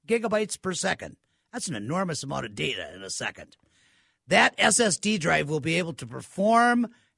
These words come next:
and operate at its fullest potential. If you have a motherboard that's three gigabytes per second, I will still guarantee by switching that drive with the spinner or the rotary drive that's in there,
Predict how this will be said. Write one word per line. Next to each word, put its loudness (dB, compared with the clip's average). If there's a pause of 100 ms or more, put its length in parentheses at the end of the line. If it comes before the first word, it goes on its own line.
(200)
and -4
operate 4
at 0
its -6
fullest -2
potential. -6 (480)
If 0
you 4
have 6
a 4
motherboard 2
that's 0
three 2 (220)
gigabytes -2
per -8
second, -4 (420)
I 2
will 0
still 4
guarantee 2
by -4
switching 0
that 2
drive 0 (320)
with -4
the -2
spinner 4
or 0
the 0
rotary 4
drive 0
that's -6
in -4
there, 0